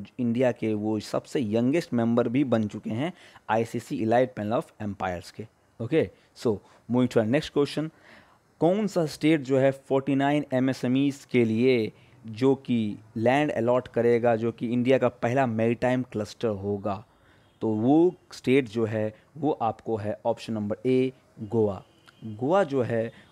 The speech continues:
वो उनके चीफ मिनिस्टर प्रमोद सावंत जो हैं उन्होंने almost fourteen thousand three hundred eighty स्क्वायर किलोमीटर्स का लैंड दिया है इस फैसिलिटी को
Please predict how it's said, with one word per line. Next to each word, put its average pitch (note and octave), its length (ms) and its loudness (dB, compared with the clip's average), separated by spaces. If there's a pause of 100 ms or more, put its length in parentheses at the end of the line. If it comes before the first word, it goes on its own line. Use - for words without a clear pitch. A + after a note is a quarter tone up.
वो A#2 500 -2
उनके C3 540 0 (140)
चीफ F#3 220 -6
मिनिस्टर A#2+ 460 0
प्रमोद A#2+ 520 -2
सावंत A2 600 -2
जो G#2 160 -6
हैं G2+ 200 -6 (380)
उन्होंने C#3+ 540 0 (180)
almost C#3+ 500 0
fourteen F3 440 -4
thousand B2+ 340 -2
three D#3 160 -2
hundred B2+ 200 0
eighty B2+ 220 -6
स्क्वायर D#3 380 -2
किलोमीटर्स B2+ 460 -2
का - 120 0
लैंड A#2+ 400 0
दिया A#2 260 2
है A2+ 240 -6 (300)
इस D#3+ 200 -2
फैसिलिटी B2+ 440 0
को G3+ 240 -4